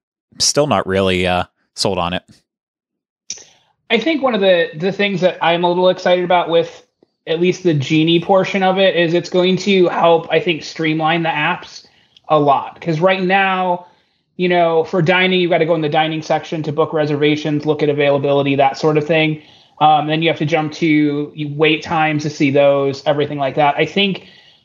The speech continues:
Speaker 2: the nice piece is it sounds like it's gonna have a much better user interface where you're going to have all of that available in one location. Um, from what I've seen and what I am looking at,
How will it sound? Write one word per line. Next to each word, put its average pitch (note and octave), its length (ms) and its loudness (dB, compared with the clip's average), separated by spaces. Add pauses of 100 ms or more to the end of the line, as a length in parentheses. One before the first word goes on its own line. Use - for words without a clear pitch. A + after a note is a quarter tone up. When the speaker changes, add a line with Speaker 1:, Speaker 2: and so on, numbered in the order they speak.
(120)
Speaker 2:
the F3 180 2
nice F3 480 0
piece G#3 320 -2
is D#3+ 120 -2
it D#3+ 140 0
sounds F3 280 0
like F3 160 0
it's D#3 120 -4
gonna E3 180 -2
have D#3+ 140 -2
a D3 60 -2
much D3+ 300 0
better D3+ 220 2
user C#3+ 380 0
interface G3+ 680 0
where D#3 280 2
you're D3+ 200 2
going D#3+ 240 0
to D#3 60 2
have D#3 240 0
all D3 200 2
of D3 80 -2
that C#3+ 140 2
available C3+ 640 0
in C#3 220 -4
one C3+ 480 0 (480)
location. C3 840 -2 (800)
Um, C3 460 0 (1500)
from F3 420 2
what D#3 140 2
I've D3 180 0
seen D3+ 220 -6
and C#3 100 -8
what C3+ 100 -6
I B2+ 180 -4 (500)
am C#3+ 320 -8 (960)
looking D3 460 0
at, B2 320 -2